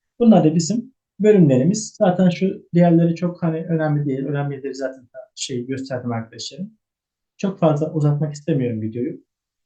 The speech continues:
Kendinize iyi bakın diyorum. Hoşça kalın değerli arkadaşlar. Bir sonraki dersimizde fıkradan devam edeceğiz inşallah.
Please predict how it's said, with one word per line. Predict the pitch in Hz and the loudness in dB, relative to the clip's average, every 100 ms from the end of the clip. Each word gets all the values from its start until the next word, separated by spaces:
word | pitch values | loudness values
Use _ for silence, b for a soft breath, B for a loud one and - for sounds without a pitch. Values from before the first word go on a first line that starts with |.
| _ - | _ -2
Kendinize | 165 151 127 127 | 0 0 -2 -2
iyi | 160 160 | -2 0
bakın | 127 131 117 | -2 -4 -2
diyorum. | 120 123 170 170 - - | -2 -2 -4 -8 -10 -10
Hoşça | 127 151 143 | -8 -8 -8
kalın | 120 127 127 | -6 -6 -4
değerli | 120 117 | -6 -4
arkadaşlar. | 120 110 117 - 156 170 170 _ _ _ _ _ | -6 -8 -12 -4 0 0 -2 _ _ _ _ _
Bir | 220 | 2
sonraki | 220 185 143 - | 4 4 4 4
dersimizde | 147 143 - 123 117 147 151 - - | 4 4 2 -4 -2 -2 -2 -6 -4
fıkradan | 170 147 123 139 151 - - | -2 0 0 0 0 -6 -8
devam | 135 135 135 120 | -4 -2 -2 -4
edeceğiz | 110 117 131 131 127 | -8 -8 -8 -8 -10
inşallah. | 120 - 110 123 147 | -10 -8 -8 -8 -8